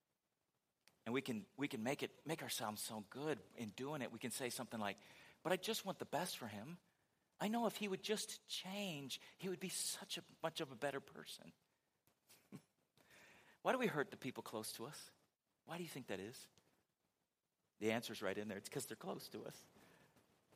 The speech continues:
They're close to us. You keep telling yourself, "No, Pastor Dennis, it's not me, it's them." And James says, "No, it's you." And you're saying, "No, it's them." And James says, "No, it's you."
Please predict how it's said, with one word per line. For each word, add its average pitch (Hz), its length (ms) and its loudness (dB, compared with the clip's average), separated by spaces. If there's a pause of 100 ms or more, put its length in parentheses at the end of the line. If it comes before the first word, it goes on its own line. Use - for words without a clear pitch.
They're 156 100 4
close - 380 0
to 180 180 -2
us. - 260 -6 (1000)
You 135 80 -4
keep - 220 0
telling 127 220 6
yourself, 104 380 -2
"No, 131 140 0
Pastor 113 340 2
Dennis, 98 380 -4 (600)
it's 107 160 -4
not 120 240 -2
me, 92 320 -4 (240)
it's - 160 -8
them." - 240 -10 (720)
And 110 100 -4
James 123 320 -2
says, 101 400 -2
"No, 139 160 -10
it's - 160 -10
you." 160 180 -8 (520)
And 120 100 0
you're 131 100 8
saying, 131 260 8
"No, 190 220 10
it's 135 140 8
them." 196 260 12
And 113 120 4
James 170 280 8
says, 139 200 6 (240)
"No, 196 240 10
it's 165 160 6
you." 214 300 4